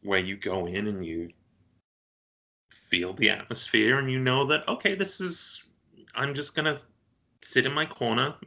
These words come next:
and I'm not gonna say a word. Um, and one of my first experiences here, I was on set. I'm very good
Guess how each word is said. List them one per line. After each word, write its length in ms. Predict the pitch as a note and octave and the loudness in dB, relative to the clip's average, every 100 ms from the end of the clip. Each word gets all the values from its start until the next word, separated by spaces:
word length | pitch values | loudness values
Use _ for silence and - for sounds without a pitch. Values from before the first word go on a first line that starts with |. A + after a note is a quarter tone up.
| - | -6
and 140 | A#2+ | -4
I'm 360 | A#2+ B2 B2 B2+ | -2 -2 -2 -4
not 200 | A2+ A#2 | 0 0
gonna 140 | B2 C#3 | 2 0
say 220 | - E3 | 2 4
a 80 | F#3 | 4
word. 380 | F#3 B3+ - - _ - | 2 2 -2 -8 _ 0
Um, 500 | A2+ A2 G#2+ G#2+ G#2+ - - - _ _ - | 4 6 6 4 0 -10 -20 -20 _ _ -4
and 120 | A#2+ | 2
one 100 | A#2+ | 4
of 60 | C#3 | 6
my 140 | B2 | 6
first 420 | - - C3+ C3 | 4 4 4 4
experiences 720 | A2+ - - A2 G2+ G2+ G#2+ G2+ | 0 0 -2 0 0 0 -4 -4
here, 460 | A2 G#2+ G#2 G#2 - _ _ _ _ _ _ _ _ _ _ _ - | 0 2 2 0 -4 _ _ _ _ _ _ _ _ _ _ _ 2
I 240 | A#2 A2 G#2+ - _ | 4 4 0 -16 _
was 280 | A#2+ A2+ G#2+ | 0 4 6
on 160 | C3 C#3 | 6 4
set. 300 | - C3 B2 | 6 6 6
I'm 140 | A#2+ A2+ | 0 -2
very 400 | A2+ E3+ E3+ D3 | 2 2 2 2
good 420 | A#2 G#2 G2 | 6 6 6